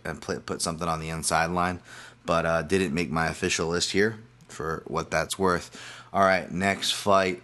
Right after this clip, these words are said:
is, uh, Joachim Christensen versus Dominic Reyes. I was pleasantly surprised. This has felt like just filler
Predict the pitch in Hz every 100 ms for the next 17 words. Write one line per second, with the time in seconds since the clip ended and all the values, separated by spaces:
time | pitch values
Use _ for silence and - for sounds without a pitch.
0 | - 95 95 90 80 - - - - -
1 | _ - 67 - - _ - 104 95 95
2 | 110 98 - 98 92 - 92 - 92 85
3 | 78 - - _ _ _ _ _ - -
4 | - - - - - - - _ _ 90
5 | 95 104 - 101 104 98 - - - -
6 | _ _ _ _ _ _ _ _ _ _
7 | 98 101 98 95 90 90 90 90 87 80
8 | 104 143 160 113 - - 120 110 110 101
9 | 90 98 98 92 98 98 110 95 - 101
10 | 90 87 - - - 104 95 87 85